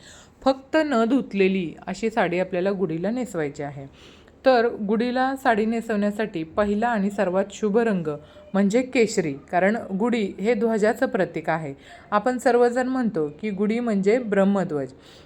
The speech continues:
त्यामुळं केशरी साडी जर तुमच्याकडे असेल, त्यामध्ये केशरी काठापदराची किंवा खा-, खणाची अशा प्रकारची असली तरीही चालू शकतं. केशरी रंग हा खूप शुभ रंग आहे.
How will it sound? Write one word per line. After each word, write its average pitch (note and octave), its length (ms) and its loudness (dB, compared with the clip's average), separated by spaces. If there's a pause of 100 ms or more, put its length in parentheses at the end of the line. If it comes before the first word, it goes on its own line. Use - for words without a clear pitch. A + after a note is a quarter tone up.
(220)
त्यामुळं B3+ 460 2 (120)
केशरी G#3 380 0
साडी F3 360 0 (420)
जर A#3+ 220 2
तुमच्याकडे A3 440 0
असेल, G3 440 0
त्यामध्ये G3 400 2
केशरी G#3+ 480 -2
काठापदराची F#3 1000 0
किंवा G3 340 -2 (100)
खा-, G3 200 -2 (360)
खणाची A#3+ 520 0 (280)
अशा A#3 220 0
प्रकारची A#3 520 0
असली F#3+ 400 -2 (120)
तरीही G#3 260 2
चालू G#3 300 2
शकतं. - 340 -10 (500)
केशरी A#3+ 340 2
रंग A#3 260 0
हा F3+ 520 0
खूप C#4+ 280 -4
शुभ G3+ 240 -2
रंग A3 320 2
आहे. D3+ 260 0